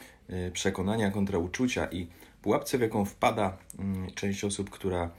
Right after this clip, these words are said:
zainteresowuje się rozwojem osobistym i zaczyna go intensywnie uprawiać. Otóż jest generalnie coś takiego, mm, i, i poja-, pojawił się kilka lat temu taki trend, e, po tym, jak ludzie odkrywali,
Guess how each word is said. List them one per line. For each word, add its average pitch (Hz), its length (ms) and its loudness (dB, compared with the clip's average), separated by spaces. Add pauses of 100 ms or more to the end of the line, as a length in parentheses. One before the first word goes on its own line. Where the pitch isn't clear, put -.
(260)
zainteresowuje 92 800 0
się 87 280 0 (440)
rozwojem 104 360 4
osobistym 98 420 0
i 95 40 4
zaczyna 95 240 2
go 92 80 2
intensywnie 90 480 0
uprawiać. 90 460 0
Otóż - 320 -4 (1300)
jest 151 240 6
generalnie 113 580 4
coś 107 200 -4
takiego, 90 500 -2 (160)
mm, 90 380 -6 (140)
i, - 80 -10 (100)
i 101 60 0
poja-, 104 280 2
pojawił 117 360 4
się 85 200 2 (240)
kilka - 260 -2
lat 90 160 2
temu 110 160 2
taki 90 220 -6
trend, 107 440 0 (500)
e, 90 140 -6
po 120 180 4
tym, 98 240 2
jak 87 420 -2
ludzie 101 380 2
odkrywali, 92 600 0